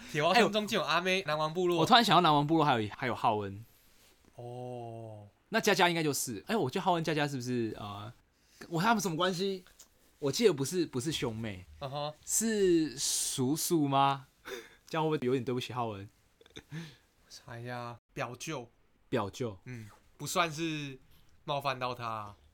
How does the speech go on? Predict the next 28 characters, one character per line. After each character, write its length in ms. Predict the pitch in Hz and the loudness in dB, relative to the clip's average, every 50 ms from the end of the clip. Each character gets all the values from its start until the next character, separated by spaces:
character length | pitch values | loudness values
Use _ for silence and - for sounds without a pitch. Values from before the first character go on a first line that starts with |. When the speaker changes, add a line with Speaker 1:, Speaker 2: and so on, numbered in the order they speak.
| _ _ - | _ _ -20
Speaker 1:
同 220 | - - 120 117 | -16 -14 -14 -12
辈 220 | 117 139 131 123 | -12 -10 -10 -8
的 60 | 120 123 | -4 -2
话。 60 | 120 | -2
Speaker 2:
哦， 60 | 117 | -2
就， 400 | 127 131 107 - _ _ - 139 | -2 -4 -6 -8 _ _ -12 -10
Speaker 1:
嗯。 160 | 127 117 113 - | -10 -10 -8 -4
Speaker 2:
所 140 | - 165 | 0 0
以 80 | 170 143 | 2 0
浩 240 | 123 - - 175 143 | 0 2 2 4 4
恩 300 | 135 254 - - 131 127 | 6 6 4 4 0 -4
是 160 | - 139 123 | -6 -6 -6
佳 180 | - 135 120 117 | -2 -2 -2 -2
佳 140 | 117 117 | -2 -4
的 60 | 113 110 | -6 -6
表 200 | - 127 - - - - | -8 -10 -10 -10 -12 -14
舅。 280 | - - 117 98 - - _ _ _ | -10 -8 -6 -8 -8 -10 _ _ _
Speaker 1:
对。 280 | - 139 120 98 - - - - _ _ _ - | -12 -10 -10 -10 -12 -16 -20 -20 _ _ _ -10
Speaker 2:
那 220 | 143 151 151 143 - - - - | -6 -6 -4 -6 -6 -10 -10 -4
佳 120 | - 143 139 | -2 -2 0
佳 200 | 151 165 160 156 | 2 0 0 0
是 160 | - 185 165 | -2 -4 -4
南 120 | 135 120 | -2 -2
王 140 | 120 117 120 | -2 -2 -4
部 140 | 131 135 127 | -2 -2 0
落 160 | 127 120 113 | 0 0 0
的 40 | 110 | 0
吗？ 320 | 107 104 101 98 98 101 | -2 -4 -6 -6 -8 -12